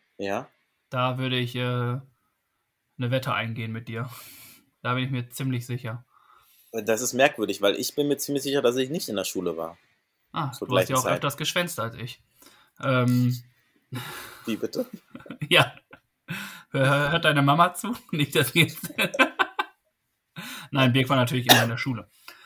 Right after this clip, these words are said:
Speaker 2: Ähm, nee, ich war, glaub ich, in der Schule und hab das, glaub ich, zuerst gar nicht mitbekommen.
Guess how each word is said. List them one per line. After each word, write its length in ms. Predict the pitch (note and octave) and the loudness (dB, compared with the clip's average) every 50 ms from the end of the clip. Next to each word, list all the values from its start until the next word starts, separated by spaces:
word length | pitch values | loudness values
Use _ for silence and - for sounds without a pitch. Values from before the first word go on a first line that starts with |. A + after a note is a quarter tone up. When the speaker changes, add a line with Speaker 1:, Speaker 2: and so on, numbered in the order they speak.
| - - - - _ - | -20 -20 -20 -20 _ 0
Speaker 2:
Ähm, 640 | - D#3 D#3 D#3 D3+ D3 D3 D3 D#3 E3 E3 - _ _ - | 6 8 10 10 10 8 4 2 0 -2 -6 -10 _ _ -4
nee, 180 | E3+ G3+ G#3+ - | 2 4 6 6
ich 180 | C3+ C3 - - | 6 4 4 4
war, 120 | D#3+ D#3+ | 2 2
glaub 300 | D3 D#3 D#3+ E3+ F#3 F#3 | 4 6 6 6 6 4
ich, 120 | - - - | 0 -6 -6
in 120 | F#3 F#3 | -4 -2
der 100 | D#3+ C#3+ | -2 0
Schule 640 | - - - C3 B2+ B2+ B2+ C#3 E3 A3 E4 - _ _ _ _ _ _ _ _ _ _ _ _ _ _ _ _ _ _ _ _ _ _ _ _ _ _ _ _ _ _ _ _ _ _ _ _ _ _ - | -2 -2 -2 -2 -2 0 2 2 0 0 -2 -6 _ _ _ _ _ _ _ _ _ _ _ _ _ _ _ _ _ _ _ _ _ _ _ _ _ _ _ _ _ _ _ _ _ _ _ _ _ _ -8
und 680 | E3 D#3+ E3 E3+ F3 F3+ G3 B3+ D4 - - - - _ _ _ _ _ _ _ _ _ _ _ _ _ _ _ _ _ _ _ | -4 0 0 0 0 0 -2 -6 -8 -8 -10 -20 -20 _ _ _ _ _ _ _ _ _ _ _ _ _ _ _ _ _ _ _
hab 180 | - C#3 - | -8 -8 -4
das, 160 | - D3 C#3 - | -4 -6 -2 -2
glaub 140 | C#3 C#3 | -2 -2
ich, 60 | C3+ - | -2 -4
zuerst 360 | - - - B2 A#2+ A#2+ - | -6 -4 -2 -2 -2 -2 -2
gar 140 | C3 C3 C3 | 0 0 0
nicht 140 | C3 C#3 | 0 -2
mitbekommen. 680 | D#3 F3+ - - - C3 - - B2 A2+ G#2+ A2 A#2+ A#2+ | -4 -6 -8 -8 -10 -12 -10 -8 -10 -8 -8 -10 -12 -14